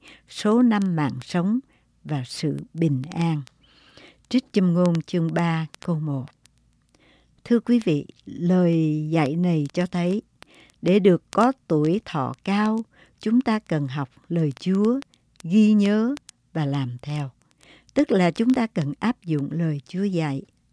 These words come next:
vào đời sống. Trong một bản Kinh Thánh khác, lời dạy này dịch như vậy:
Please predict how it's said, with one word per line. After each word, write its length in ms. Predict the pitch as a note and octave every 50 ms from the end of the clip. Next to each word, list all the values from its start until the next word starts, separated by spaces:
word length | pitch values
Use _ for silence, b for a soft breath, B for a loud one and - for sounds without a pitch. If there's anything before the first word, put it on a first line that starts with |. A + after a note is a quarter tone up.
| _ _ -
vào 400 | D#3+ D#3 D#3+ D#3 C#3+ C3+ C3+ A#2+ - _
đời 280 | E3 E3 D#3+ D3 C3 A#2
sống. 380 | - - - D#3 D3+ D#3+ F3 G3+ - _ _ _ b b b b b b b b b b b b b b b b b b b _ -
Trong 180 | A3+ A3+ A3+ G#3
một 160 | E3 C3+ -
bản 440 | D#3+ D3+ D3 C#3+ D3 E3+ G3 A3 A3+
Kinh 240 | - G3+ F#3 F3+
Thánh 280 | F3 - F3+ F3 G3+ A3+
khác, 360 | - - A3 A3+ B3 C4 b b b b b b b b b b
lời 460 | - D3+ D#3 D#3+ D3+ C#3+ C#3 C3+ C3 C3
dạy 260 | C#3 C#3 C3 D3+ D3+
này 380 | D#3 D#3 D3+ C#3+ C#3 C3 C3 - _ _ _ _ _ _ _ _ _ _ _ _ -
dịch 180 | D#3+ D#3 D3 - _ _ _
như 200 | - F3+ F3+ E3
vậy: 280 | D3 D#3 C#3 B2+ A#2+